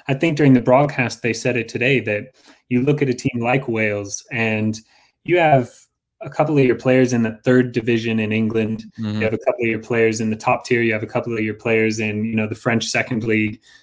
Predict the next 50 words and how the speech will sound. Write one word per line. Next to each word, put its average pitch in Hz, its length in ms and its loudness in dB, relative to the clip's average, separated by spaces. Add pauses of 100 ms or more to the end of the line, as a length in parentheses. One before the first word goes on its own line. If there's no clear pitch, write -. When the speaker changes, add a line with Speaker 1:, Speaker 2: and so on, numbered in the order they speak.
(220)
Speaker 1:
But 117 340 2 (440)
I 123 80 -8
think 139 220 4
it 139 60 6
was 117 600 2 (540)
eight 139 340 2
out 123 200 2
of 113 220 0 (100)
the 117 180 0
starting 120 400 0
eleven 117 400 2
for 117 320 0
Italy 120 560 0
all 123 180 4
play 123 160 2
in 123 80 4
the 123 60 4
Serie 127 320 0
A. 127 180 2
So 117 340 0
Speaker 2:
Yeah. 107 180 2
Speaker 1:
if 95 60 0
they 135 60 2
don't 135 220 2
play 135 120 2
together, 135 340 2
they 113 140 -4
know 113 200 2
each 110 140 -2
other's 110 220 -6
game 113 220 -2
extremely 120 640 0
well. 101 320 -10 (340)
Uh, 107 420 2
you 123 80 -2
know, 110 160 0
they're 113 220 0
all 117 440 4
speaking 135 440 0
to 120 100 0
each 113 160 -8
other 123 160 -8
in 113 80 -4
the 113 60 -4
same 120 280 -4
language 113 380 -4 (140)
all 123 120 4
the 117 100 4
Speaker 2:
Mm-hmm. 107 160 -2
Speaker 1:
time, 113 80 -4